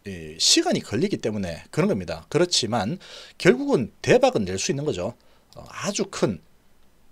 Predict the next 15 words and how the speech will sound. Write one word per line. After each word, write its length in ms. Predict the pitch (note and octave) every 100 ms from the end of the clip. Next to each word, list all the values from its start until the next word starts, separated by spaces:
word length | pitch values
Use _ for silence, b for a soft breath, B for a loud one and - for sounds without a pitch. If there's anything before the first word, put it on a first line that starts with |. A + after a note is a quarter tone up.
| - - _ _ _ _ _ _ _ _
적어도 420 | - A2 D#3 E3
다섯 340 | - D#3+ D#3 -
배, 140 | F#2
열 240 | A2 C3 -
배 220 | G2+ F2+ F2+
요 100 | G2
정도 380 | B2 C3 G#2 B B B -
좀, 400 | C3 A2+ F#2 E2+
어, 100 | F2+
제대로 500 | - - B2+ A#3+ F3
정말로, 640 | - G2 A2 A#2+ F#2+ D#3 D#3+ b -
어, 460 | E3+ E3+ D#3+ D3+ D#3 -
홈런을 360 | F3 F3 D3+ B2+
친다 360 | - D#3+ D3
그러면 400 | A#2 F#2+ A2 F2+